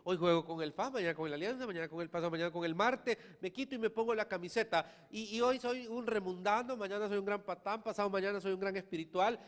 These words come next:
Me siento culpable y comienzo a, a, no sé, a, a buscar del Señor. Ese, esa dinámica es algo que puede parecer,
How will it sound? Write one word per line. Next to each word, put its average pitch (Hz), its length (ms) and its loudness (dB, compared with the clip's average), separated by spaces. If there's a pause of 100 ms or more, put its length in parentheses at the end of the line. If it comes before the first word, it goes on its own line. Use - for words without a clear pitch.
(160)
Me 185 80 4
siento 185 320 2
culpable 185 460 2
y - 20 0
comienzo 190 480 -2
a, 175 220 2 (180)
a, 170 260 -2
no 180 140 -4
sé, 196 240 2
a, 170 320 4
a 170 60 4
buscar 180 280 0
del 185 140 0
Señor. 175 260 -6 (120)
Ese, 294 300 0 (200)
esa 269 220 2
dinámica 202 1120 4 (400)
es 196 200 2
algo 220 280 6
que 196 120 2
puede 240 400 6
parecer, 185 1300 8